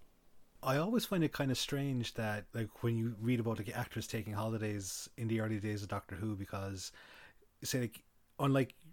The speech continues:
uh, for example, like, longer forty-minute sci-fi shows like Battlestar or Star Trek, you know, characters missing for two, an episode, it's like, all right, they probably had a couple of days holidays.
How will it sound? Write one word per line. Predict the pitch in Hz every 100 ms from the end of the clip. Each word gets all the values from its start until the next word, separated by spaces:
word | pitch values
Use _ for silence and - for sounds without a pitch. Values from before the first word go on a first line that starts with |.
| - - - _ _ _ -
uh, | 113 104 104
for | -
example, | 107 120 107
like, | 104
longer | 131 123 123 113
forty-minute | - 113 104 110 104
sci-fi | 120 110 101
shows | 95 101 95
like | 95 92
Battlestar | 104 98 - 95 87 87
or | 92 95 95 92
Star | - 104
Trek, | - - - -
you |
know, | 98 101 440 320 -
characters | 123 113 113 101
missing | 113 - 101
for | - 101 101 - _
two, | - 113
an | 104 117
episode, | - 104 104 92 -
it's | -
like, | 113 127
all | 139
right, | 113 98 - - - - - -
they | 127 113
probably | 123 110
had | 107
a |
couple | - -
of | 104
days | 107 101
holidays. | 110 104 95 95